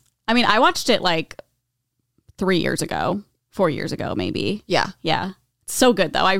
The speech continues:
Speaker 1: highly recommend it. I don't know where it's at, but I think I watched
Speaker 2: Probably,
Speaker 1: on
Speaker 2: like,
Speaker 1: Netflix at the
Speaker 2: I
Speaker 1: time.
Speaker 2: feel like I would, it's, like, a Hulu one.
Speaker 1: Maybe. Probably.
Speaker 2: It's
Speaker 1: I don't
Speaker 2: so
Speaker 1: know.
Speaker 2: good. It is just an incredible show.
Speaker 1: It's one of those shows, it's, like,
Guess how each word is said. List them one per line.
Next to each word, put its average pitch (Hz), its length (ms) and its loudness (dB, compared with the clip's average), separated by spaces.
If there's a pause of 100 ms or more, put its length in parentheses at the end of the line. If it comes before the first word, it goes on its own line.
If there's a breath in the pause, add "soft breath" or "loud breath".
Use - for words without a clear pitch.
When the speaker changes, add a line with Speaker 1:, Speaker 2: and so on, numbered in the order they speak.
Speaker 1:
highly 220 440 2
recommend 165 400 2
it. 160 120 0
I - 40 4
don't 220 100 4
know 220 120 4
where 180 240 6
it's 175 160 2
at, 165 360 2
but 156 320 2 (120)
I 180 60 0
think 190 160 0
I 214 40 4
watched 330 180 4
Speaker 2:
Probably, 240 160 4
Speaker 1:
on - 100 -2
Speaker 2:
like, 160 120 -4
Speaker 1:
Netflix - 40 -4
at 156 60 -4
the 175 60 -4
Speaker 2:
I - 20 -6
Speaker 1:
time. - 200 0
Speaker 2:
feel 226 100 4
like 233 160 2
I 185 100 2
would, 165 300 0 (260)
it's, - 120 -6
like, 170 120 -4
a - 40 -6
Hulu - 500 -6
one. - 300 -6 (140)
Speaker 1:
Maybe. 190 680 0 (360)
Probably. 196 200 2
Speaker 2:
It's 143 240 0
Speaker 1:
I 175 40 4
don't - 20 4
Speaker 2:
so 196 280 4
Speaker 1:
know. 185 60 2
Speaker 2:
good. 156 260 2
It 156 140 2
is 170 180 2
just 165 220 -2
an 170 80 -4
incredible - 460 -6
show. 175 260 -6
Speaker 1:
It's 214 120 0
one 226 100 4
of 254 80 4
those 269 160 4
shows, 196 300 4
it's, 190 140 2
like, 170 280 0